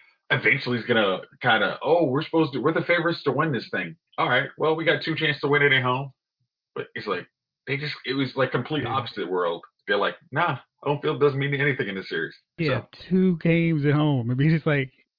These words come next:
Speaker 2: <laughs> you know, it's like, "Okay, we had a chump, but we, we have a game we can afford to lose." <laughs>
Speaker 1: Mm-hmm.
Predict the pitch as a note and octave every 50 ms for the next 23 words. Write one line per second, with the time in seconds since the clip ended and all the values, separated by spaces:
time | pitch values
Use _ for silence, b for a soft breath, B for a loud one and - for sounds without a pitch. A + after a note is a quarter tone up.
0 | - - - - - - - - G#3 F3+ E3+ D#3+ D3 - C#3+ D3+ F3 E3+ D3+ D3+
1 | C#3 C#3 C#3 B B B B B - F3 F#3 G#3 G3 F3 F3 - G3 F#3 E3+ D#3
2 | D#3+ D3+ D#3+ E3 F3 F#3+ - E3+ G3 F#3+ F#3+ F3+ F3 E3+ E3 C#3+ C3+ D3+ D3+ D#3+
3 | D#3 D3 D#3+ D#3+ D#3 B2+ B2+ C3 C3 E3 D#3 D#3 D3+ C#3+ - B2+ B2 A#2 A#2 B2+
4 | D#3+ F3+ F#3 E3 C3 B2 G#2+ G#2+ - - - - _ _ - - C4+ E4 F4 F4+
5 | F#4 F#4+ F#4